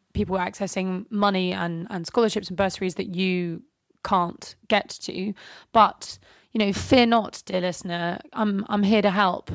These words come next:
Having done a hell of a lot of, like, fundraising in the last kind of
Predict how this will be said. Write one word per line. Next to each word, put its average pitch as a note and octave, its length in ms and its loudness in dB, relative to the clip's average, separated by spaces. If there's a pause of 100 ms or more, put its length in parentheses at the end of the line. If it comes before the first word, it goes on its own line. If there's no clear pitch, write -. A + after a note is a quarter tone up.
(160)
Having A3+ 300 2
done G3+ 360 4
a G3+ 320 2
hell G3+ 300 2
of G#3 100 0
a A3 40 0
lot G#3+ 180 0
of, F#3+ 160 -8
like, G3+ 220 -2
fundraising G3 920 -2
in G#3 140 -4
the G3 80 -2
last F#3+ 260 2
kind F#3+ 200 0
of F3 200 -2